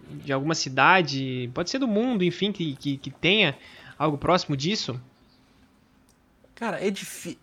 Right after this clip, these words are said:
Speaker 2: tem muitos exemplos, principalmente quando a gente pensa fora do país, e aí a gente tem muitas cidades na China, e são aqueles exemplos de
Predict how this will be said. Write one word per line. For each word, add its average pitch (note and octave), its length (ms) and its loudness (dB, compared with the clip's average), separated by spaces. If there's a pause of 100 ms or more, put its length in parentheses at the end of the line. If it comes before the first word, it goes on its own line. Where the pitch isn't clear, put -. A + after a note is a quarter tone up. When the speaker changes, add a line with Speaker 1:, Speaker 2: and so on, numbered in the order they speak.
(100)
Speaker 2:
tem A3 160 4
muitos D3 480 4
exemplos, A2+ 460 0
principalmente D3+ 880 2
quando C#3+ 240 -2
a A#2+ 40 0
gente B2 280 -4
pensa B2 360 -4
fora B2 320 2
do A2+ 120 -2
país, G2+ 640 0
e G#2 60 -2
aí G2 120 0
a B2 60 2
gente A#2 180 -4
tem A#2 120 -4
muitas A#2+ 240 -2
cidades A2+ 360 -2
na A2+ 140 -4
China, A2 560 0
e A2+ 160 -2
são B2+ 220 -2
aqueles B2 340 -4
exemplos A#2+ 720 -2
de A2 720 0